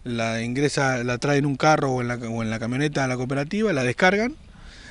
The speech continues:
entra a la sala y ahí empieza el proceso de extracción, donde es, eh, el primer paso que se hace es el dosoperculado, donde se le saca la tapita que tiene la cera, que es la que la abeja, la, la abeja hace como para el almacén, esa es la, el cierre.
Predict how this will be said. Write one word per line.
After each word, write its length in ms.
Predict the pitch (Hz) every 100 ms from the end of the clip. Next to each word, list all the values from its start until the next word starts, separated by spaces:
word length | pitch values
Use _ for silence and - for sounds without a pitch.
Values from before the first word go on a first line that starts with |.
| - - - - -
entra 360 | 131 147 147 143
a 40 |
la 140 | 151
sala 400 | - 196 208 247 - - - -
y 160 | 139 127
ahí 200 | 143 156
empieza 280 | 156 143
el 60 | 139
proceso 340 | 135 160 151
de 40 | 151
extracción, 420 | 165 156 202 214
donde 380 | 156 135 127 139
es, 240 | 127 - -
eh, 240 | 131 117 117
el 80 |
primer 300 | 117 131 147
paso 280 | - 156 147
que 160 | 139 139
se 100 | -
hace 220 | 165 156
es 100 | 123
el 160 | 123 113
dosoperculado, 840 | 117 - 120 127 156 190 196 214 - - - - -
donde 360 | 123 113 110 107
se 640 | - 113 107 107 107 107
le 140 | 110 104
saca 300 | - 131 123
la 120 | 117
tapita 520 | 123 - 151 135 127
que 100 | 113
tiene 300 | 117 127 123
la 140 | 113 -
cera, 360 | 147 147 185 - - -
que 160 | 110
es 60 | 107
la 140 | 107
que 160 | 101 107
la 80 | 107
abeja, 240 | 123 123 120 - - - - -
la, 500 | 127 120 113 117 117
la 120 | 120
abeja 320 | 123 139 139
hace 180 | 131 131
como 260 | 120 113 107
para 380 | 113 110 107 110
el 80 |
almacén, 460 | 110 120 120 196 196
esa 240 | 131 131
es 60 | 120
la, 100 | 113
el 160 | 113 -
cierre. 460 | 170 180 - 226